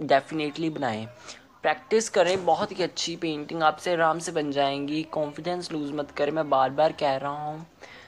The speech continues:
Confidence lose कर देंगे तो पेंटिंग अच्छी नहीं बन पाएंगी। तो ये देखिए, ये मैंने अब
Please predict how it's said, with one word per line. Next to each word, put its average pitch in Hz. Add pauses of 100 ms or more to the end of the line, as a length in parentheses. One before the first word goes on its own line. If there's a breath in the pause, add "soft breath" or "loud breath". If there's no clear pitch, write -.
(140 loud breath)
Confidence 170
lose 165
कर 160
देंगे 156
तो -
पेंटिंग 160
अच्छी 156
नहीं 151
बन 139
पाएंगी। 143 (920)
तो 147
ये 147
देखिए, 143 (360)
ये 139
मैंने 143 (460)
अब 127